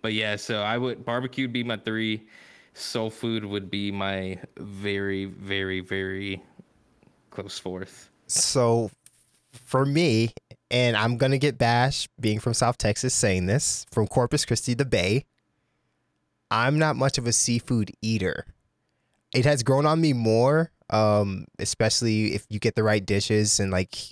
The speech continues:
Speaker 2: I, I, I found that it's more healthy than everything on this list. So I am starting to eat seafood more and more, and I do like it very much, but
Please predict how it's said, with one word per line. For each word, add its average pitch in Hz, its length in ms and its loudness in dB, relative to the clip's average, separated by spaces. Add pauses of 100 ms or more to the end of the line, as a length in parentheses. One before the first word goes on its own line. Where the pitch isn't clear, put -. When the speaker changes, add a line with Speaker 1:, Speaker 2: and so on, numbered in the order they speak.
(180)
Speaker 2:
I, - 180 -2
I, 202 300 2
I - 100 0
found 104 380 0
that 104 80 2
it's - 180 -2 (140)
more 107 260 2
healthy 107 360 0
than 98 400 -2
everything 101 400 -2
on 95 180 0
this 113 220 2
list. 127 360 2
So 107 380 2 (560)
I 127 160 4
am 135 160 2
starting 131 280 2
to 131 80 0
eat 120 200 0
seafood 123 420 2
more 104 300 2
and 101 100 0
more, 104 480 2 (100)
and 113 160 0
I 107 140 4
do 110 240 0
like 101 360 0
it 117 120 0
very 101 300 0
much, 92 600 0 (720)
but 117 360 2